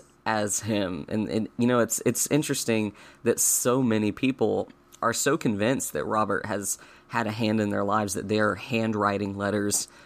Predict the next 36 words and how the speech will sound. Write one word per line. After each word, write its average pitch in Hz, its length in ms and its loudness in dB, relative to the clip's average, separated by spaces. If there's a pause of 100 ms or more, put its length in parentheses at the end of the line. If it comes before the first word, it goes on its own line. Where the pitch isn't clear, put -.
(460)
to 127 140 2
the 113 100 4
East 107 240 2
Martello 104 460 2
Museum 98 720 -2
and 104 160 -2
coming 107 300 0
from 101 360 0
all 104 260 2
over 101 420 0 (340)
the 113 100 0
world 101 640 0
to - 160 -2
see 110 420 2
this 104 320 -2
doll 101 580 -2
and 101 200 -2
ask - 320 -2
him 104 80 0
for - 180 -8
photographs. - 760 -4
I, 113 160 2
I 113 60 2
have 117 220 -2
tons 107 260 0
of 98 60 -6
friends 101 420 -2
who 107 80 -4
have 101 120 -2
gone 101 260 2
to 98 60 -6
see 107 240 0
him, 101 140 -2
actually, 104 400 -2
and 101 140 -2
they 101 140 -2